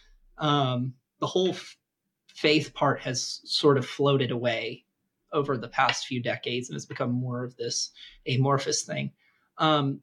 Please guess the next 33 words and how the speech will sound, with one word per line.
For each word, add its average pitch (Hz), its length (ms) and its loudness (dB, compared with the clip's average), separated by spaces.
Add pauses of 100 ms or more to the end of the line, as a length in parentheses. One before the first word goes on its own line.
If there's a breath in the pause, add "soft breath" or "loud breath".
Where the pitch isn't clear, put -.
(120)
but 170 340 0
there's 156 420 2
a 160 80 2
way 190 220 2
to 190 80 0
connect 147 760 -2
and 139 220 -4
serve 160 520 0
other 143 240 0
people. 147 560 -6 (680)
Um, 151 240 -2
and 165 140 0
so 202 140 2
for 196 120 2
that, 190 280 0
there's 190 220 2
a 156 40 4
lot 147 260 2
of 196 140 -2
protective - 420 -6
stuff - 420 -8
because 139 380 -2
we 151 140 0
know 143 220 0
one 143 140 -6
of 151 60 -4
the 151 60 -6
best - 320 -4
things 175 340 -4
against 147 360 -6
anxiety 143 500 -2
and 165 100 0
depression 220 600 2